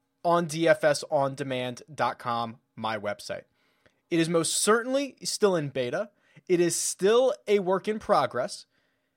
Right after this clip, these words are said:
but you, if you are a subscriber to the site, will now have the ability to go in and play around with it as I continue to make upgrades over the course of the next handful of weeks. So with that being said,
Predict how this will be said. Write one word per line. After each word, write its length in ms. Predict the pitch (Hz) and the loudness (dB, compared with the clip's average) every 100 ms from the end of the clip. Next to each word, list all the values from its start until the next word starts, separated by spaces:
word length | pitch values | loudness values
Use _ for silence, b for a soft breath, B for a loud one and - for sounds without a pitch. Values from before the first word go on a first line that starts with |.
| _ _ _ _ - | _ _ _ _ -20
but 520 | 139 254 254 208 - _ _ _ _ _ - | 0 6 6 6 2 _ _ _ _ _ -16
you, 560 | 160 180 190 220 254 - | -8 -4 -2 -2 -6 -4
if 180 | 170 | -4
you 140 | 160 175 | 0 2
are 140 | 180 | 4
a 80 | 190 | 2
subscriber 520 | 220 208 - 190 202 | -2 -4 0 2 0
to 120 | 220 247 | -2 -8
the 100 | 247 | -4
site, 400 | - 185 185 175 | 0 0 0 -2
will 220 | 180 175 | -2 0
now 400 | 156 160 170 175 | -2 -2 0 2
have 160 | 185 | 0
the 160 | 170 190 | 0 -2
ability 400 | 165 170 165 165 | 0 0 0 -2
to 140 | - | -6
go 260 | 156 151 147 | -2 0 0
in 220 | 143 143 | 0 -2
and 180 | 156 139 | -6 -10
play 320 | - 147 147 | -8 -4 -2
around 480 | 143 143 135 135 135 | -2 -2 0 0 -2
with 220 | 127 123 | -6 -6
it 160 | 131 - | -8 -8
as 320 | 139 139 147 | -6 -4 -2
I 140 | 143 139 | -2 -4
continue 580 | 147 147 - 135 139 143 | -6 -12 -10 -10 -10 -10
to 180 | - 160 | -10 -6
make 340 | 147 143 - | -6 -6 -4
upgrades 800 | 156 135 - 127 120 117 117 - B B B | -2 -2 -4 -4 -2 -4 -6 -10 B B B
over 200 | 165 143 | 0 0
the 80 | 135 | -2
course 280 | - 123 117 | -6 -6 -6
of 60 | 120 | -6
the 80 | |
next 220 | 117 107 - | -6 -6 -6
handful 420 | 107 101 - 104 | -8 -8 -12 -14
of 100 | 101 | -12
weeks. 300 | 107 - - _ _ _ _ _ - | -14 -16 -20 _ _ _ _ _ -18
So 160 | - 147 | -8 -4
with 100 | 135 | 2
that 160 | 147 143 | 2 2
being 160 | 170 | 0
said, 260 | - 135 | 2 0